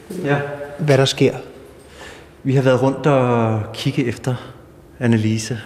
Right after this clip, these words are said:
Speaker 1: og, øh, vi har nu været nede i kantineområdet.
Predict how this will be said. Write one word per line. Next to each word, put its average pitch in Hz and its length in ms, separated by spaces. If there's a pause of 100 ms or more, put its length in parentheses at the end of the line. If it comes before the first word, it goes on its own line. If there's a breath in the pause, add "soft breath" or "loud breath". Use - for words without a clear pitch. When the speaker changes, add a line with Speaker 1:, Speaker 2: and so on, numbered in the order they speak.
(180)
Speaker 1:
og, 101 540
øh, 95 260
vi 107 60
har 107 100
nu 107 180
været 107 220
nede 107 360
i 101 40 (460)
kantineområdet. 113 1040